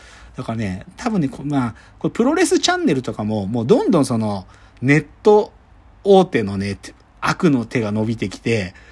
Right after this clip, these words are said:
Speaker 2: 多分ね、これすぐアベマティービーに吸収されるんだと僕は見てますが、
Speaker 1: あ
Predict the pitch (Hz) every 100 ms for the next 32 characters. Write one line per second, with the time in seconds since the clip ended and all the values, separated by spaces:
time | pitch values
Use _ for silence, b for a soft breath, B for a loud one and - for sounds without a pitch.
0 | b b b - 240 196 135 165 156 240
1 | 170 - 147 151 208 220 214 214 - -
2 | - - 208 196 208 156 - - 208 185
3 | 196 202 190 190 185 98 92 95 92 107
4 | 104 85 85 92 92 92 82 95 95 -